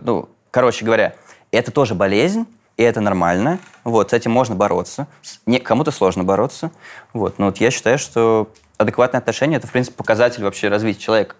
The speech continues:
М, я часто сталкиваюсь с тем, что я, <laughs> допустим, там, мне нужно к дому проехать определённым образом на такси. И я, допустим, у меня был такой случай, я говорю водителю: «Вот мне нужно таким-то образом». Он говорит: «А я вас уже возил, я помню». Он говорит: «Так нахрена вам это, нахрена вам это нужно?»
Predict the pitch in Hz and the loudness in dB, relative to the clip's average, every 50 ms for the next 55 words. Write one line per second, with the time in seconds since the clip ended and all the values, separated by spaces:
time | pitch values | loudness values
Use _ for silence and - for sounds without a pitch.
0 | _ - - 123 123 107 110 127 147 165 - - 147 151 147 - 117 - 127 123 | _ -2 0 2 2 4 4 2 2 2 2 0 0 0 0 -4 -4 -2 0 0
1 | 135 - 117 107 104 - - - 139 147 - - 131 110 110 113 - 143 - - | 0 0 -2 -4 -4 -4 -2 -2 -2 -2 -2 -4 -6 -6 -4 -4 -6 -6 -4 -2
2 | 131 113 104 104 104 104 110 120 123 120 123 110 - - - - - 127 127 117 | -2 0 0 0 0 0 0 0 0 0 -2 -2 -4 -6 -14 -10 -6 -2 0 2
3 | 147 165 175 165 170 110 107 143 135 - - 107 - - 104 104 110 117 117 117 | 4 4 4 2 2 2 2 2 2 0 -4 -4 -4 -4 -2 0 2 2 2 2
4 | 120 127 120 113 107 95 87 92 90 98 95 - - - 85 82 - - - - | 0 0 0 0 -2 -2 -2 -4 -4 -6 -6 -6 -8 -10 -10 -12 -12 -18 -20 -16
5 | - - 104 107 110 120 120 - - - 113 120 123 - 113 110 113 117 104 - | -6 0 2 2 2 2 0 -2 -4 -4 -2 -2 -2 -2 0 0 2 0 0 -2
6 | - 104 - 190 208 - 127 113 117 117 113 107 110 113 110 - 101 - - - | -2 -4 -2 -2 -2 0 0 2 2 2 2 2 0 0 -2 -4 -6 -8 -8 -10
7 | - - - - 127 156 170 - 135 127 - 139 131 143 135 120 110 107 95 92 | -8 -6 -4 0 0 0 0 0 0 0 0 0 0 2 0 0 0 -2 -4 -4
8 | 92 - - - - - - - - 107 113 113 113 101 - - 123 135 156 - | -6 -8 -10 -18 -20 -20 -12 -4 0 2 2 2 2 2 2 2 2 2 0 -2
9 | 151 139 135 147 156 156 143 107 104 110 - 135 117 95 82 73 - - _ _ | -2 0 0 0 2 2 2 2 2 0 0 -2 -4 -4 -4 -8 -10 -14 _ _
10 | - - - _ _ _ _ - 101 110 104 101 - 123 120 - 139 139 - - | -20 -20 -20 _ _ _ _ -2 0 0 0 0 0 0 0 0 0 -2 0 0
11 | 147 165 170 139 117 107 110 98 - - - 95 107 - - 135 147 123 104 101 | 2 2 2 2 0 -2 -4 -6 -8 -8 -8 -6 -6 -4 -2 0 0 0 0 0
12 | - 123 120 98 95 92 - | 0 0 -2 0 -2 -4 -6